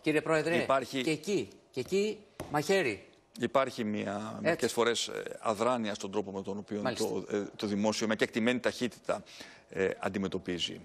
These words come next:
Speaker 2: ε, αυτές τις υποθέσεις. Ε,
Speaker 1: Μάλιστα.
Speaker 2: δεν έχει καμία ουσία αυτό και τελικά θα έλεγα ότι προσβάλλει και τη μνήμη των νεκρών και πληγώνει ακόμα περισσότερο, ε, τους συγγενείς των, ε, θυμάτων.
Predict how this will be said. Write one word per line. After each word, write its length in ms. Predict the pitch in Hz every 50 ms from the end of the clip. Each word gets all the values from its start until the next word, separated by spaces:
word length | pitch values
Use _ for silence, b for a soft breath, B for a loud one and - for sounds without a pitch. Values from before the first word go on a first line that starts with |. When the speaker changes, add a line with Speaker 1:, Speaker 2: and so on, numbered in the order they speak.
| - -
Speaker 2:
ε, 120 | - 95 92 -
αυτές 320 | - - - 98 92 -
τις 200 | - 90 - -
υποθέσεις. 720 | - - 92 - - 104 117 - - 117 107 - - - -
Ε, 40 |
Speaker 1:
Μάλιστα. 240 | - - 92 156 151 120
Speaker 2:
δεν 80 | 117 123
έχει 80 | 123 117
καμία 240 | - 127 127 131 127
ουσία 300 | 117 101 - - 104 90
αυτό 160 | - - 113
και 100 | 110 120
τελικά 300 | - 110 101 - 127 123
θα 100 | - 123
έλεγα 280 | 120 123 117 113 120 117
ότι 420 | 113 110 - - 110 104 104 104 107 110 - -
προσβάλλει 360 | - 113 107 107 - 127 123 113
και 60 | 117
τη 100 | 101 110
μνήμη 240 | 101 110 117 117 104
των 120 | - 98
νεκρών 400 | 98 98 - 110 113 117 117 117 -
και 100 | - 120
πληγώνει 400 | - - 110 101 110 127 123 120
ακόμα 240 | 110 - 120 117 107
περισσότερο, 560 | - 98 90 - - 117 110 120 117 123 117 B B B B B B B B B
ε, 180 | - 104 107 101
τους 160 | - 113 107
συγγενείς 420 | - 98 95 92 95 98 90 87
των, 260 | - - 90 90 92
ε, 100 | 90 87
θυμάτων. 500 | 87 - 92 90 92 95 - 95 95 90